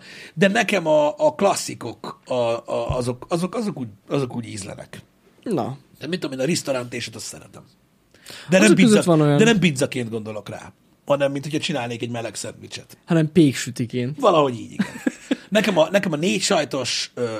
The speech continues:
Speaker 1: restaurantét, azt nagyon szerettem mindig.
Speaker 2: Mhm.
Speaker 1: Meg tudod, ott nem volt olyan izém, hogy most akkor ez milyen sonka, meg milyen gomba van. Van ott a sajt, meg tészta, az
Speaker 2: Szevasz.
Speaker 1: meg van melegítve, yeah. A Giuseppe is nagyon jó, csak ahhoz hangulat kell.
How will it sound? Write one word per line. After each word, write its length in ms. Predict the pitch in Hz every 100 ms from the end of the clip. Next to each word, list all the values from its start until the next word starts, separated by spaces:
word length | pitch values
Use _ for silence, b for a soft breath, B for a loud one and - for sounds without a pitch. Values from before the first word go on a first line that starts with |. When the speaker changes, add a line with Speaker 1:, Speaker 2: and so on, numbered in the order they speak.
| -
Speaker 1:
restaurantét, 680 | 160 - 156 135 120 113
azt 120 | 110 -
nagyon 200 | 147 139
szerettem 420 | 139 127 123 120
mindig. 320 | 123 160 175 - _ -
Speaker 2:
Mhm. 220 | 175 175 190 - _ B B B
Speaker 1:
Meg 120 | 311
tudod, 200 | - 285
ott 100 | 175
nem 120 | 226
volt 180 | 160 127
olyan 120 | 135
izém, 260 | 123 120 110
hogy 100 | 110
most 180 | 110 -
akkor 160 | -
ez 80 | 110 113
milyen 200 | 120 127
sonka, 260 | 113 120 104
meg 140 | 104
milyen 200 | 113 123
gomba 260 | 113 113 110
van. 120 | 117
Van 120 | 208
ott 100 | 165
a 20 |
sajt, 340 | - - 180 -
meg 120 | 117 _ -
tészta, 320 | 120 - 113
az 120 | - _ _ _ _ _ _
Speaker 2:
Szevasz. 420 | - 156 120 123 -
Speaker 1:
meg 120 | 180
van 120 | 143
melegítve, 540 | 202 196 131 120 113
yeah. 220 | 107 120 92 - B B B B
A 80 | 175
Giuseppe 460 | 170 247 208 - 143
is 180 | 127
nagyon 260 | 143 123 120
jó, 160 | 139 247
csak 180 | 220
ahhoz 180 | 175 147
hangulat 460 | - 131 117 101 -
kell. 240 | - -